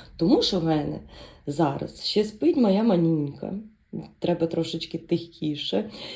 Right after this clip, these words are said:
І я ще хочу прямо сьогодні вже його повишивати.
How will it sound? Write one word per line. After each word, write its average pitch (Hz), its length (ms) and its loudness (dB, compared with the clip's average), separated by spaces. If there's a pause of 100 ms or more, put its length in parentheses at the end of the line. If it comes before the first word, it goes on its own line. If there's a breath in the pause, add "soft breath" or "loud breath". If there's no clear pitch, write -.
(140)
І 185 100 2
я 262 260 4
ще 233 180 2
хочу 226 400 2
прямо 208 260 0
сьогодні 196 520 2
вже 175 280 2
його 175 240 2
повишивати. 156 800 -2